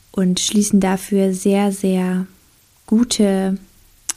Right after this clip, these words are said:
tierische Produkte, also viel Fleisch, Fleischbrühen, gute Fette vom Tier, aber auch Kokosöl, Olivenöl ein, Fermente, selbstgemachte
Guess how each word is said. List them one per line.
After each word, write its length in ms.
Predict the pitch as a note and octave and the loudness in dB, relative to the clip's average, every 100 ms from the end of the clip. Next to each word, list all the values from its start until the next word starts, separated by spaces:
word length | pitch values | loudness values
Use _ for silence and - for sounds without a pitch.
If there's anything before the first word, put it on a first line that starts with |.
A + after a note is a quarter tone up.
| _ _ _ _ | _ _ _ _
tierische 460 | - D4+ B3 - | 0 2 2 0
Produkte, 680 | A3 - G#3 G3+ - G#3+ G3 G#3+ | -4 -2 -2 -2 -4 -6 -4 -6
also 180 | G3+ | -10
viel 340 | G#3 - G3 F#3+ | -12 -4 -4 -4
Fleisch, 600 | F#3+ G#3 G#3 G#3+ G#3 - | -2 0 2 2 0 -2
Fleischbrühen, 1080 | G#3+ G#3+ G#3+ - - G3+ G3 F#3 F#3 F#3+ F#3+ | 0 0 0 -2 -2 0 2 2 2 -2 -6
gute 240 | - G3+ G3 | -4 -4 -4
Fette 400 | - A#3+ A3+ G#3 | -4 -2 -2 -6
vom 300 | - G3 G3 | -4 -4 -4
Tier, 320 | - G3 F#3+ | -6 -4 -2
aber 480 | F#3 F#3+ - C#4+ - | -2 0 0 0 -2
auch 140 | - | -6
Kokosöl, 600 | - B3 B3 G#3+ - G3 | 0 0 0 -6 -2 0
Olivenöl 800 | G3+ A3+ A#3+ G#3+ G#3 G3 F#3+ G3 - | 0 4 4 4 2 0 -2 -2 -4
ein, 380 | G3 F#3+ F#3+ G3 - - - - - | -4 -2 0 -2 -6 -18 -18 -20 -20
Fermente, 680 | - B3 A3 G#3 G3+ - G3 | 0 4 6 6 2 0 -2
selbstgemachte 1040 | G3 G3 - - F#3+ F#3+ - - F#3+ G3 | 0 -2 -4 -6 -4 -4 -8 -4 -4 -4